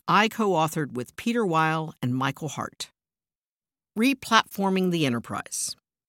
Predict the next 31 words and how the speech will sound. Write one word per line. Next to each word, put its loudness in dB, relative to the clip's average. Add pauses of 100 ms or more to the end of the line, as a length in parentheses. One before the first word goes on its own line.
(720)
Leaders 4
are 4
preparing 0
their 0
enterprises -2
to -12
be -2
future-ready -4 (380)
by 8
following 4
different -2
transformation -4
pathways. -12 (560)
Whichever 4
pathways 0
are -4
followed, 0 (420)
there 4
is 0
typically -2
a 0
technology -2
hurdle. -6 (720)
The 0
systems, 0
data, 2
and -2
processes 0
in -2
the -2
enterprise -6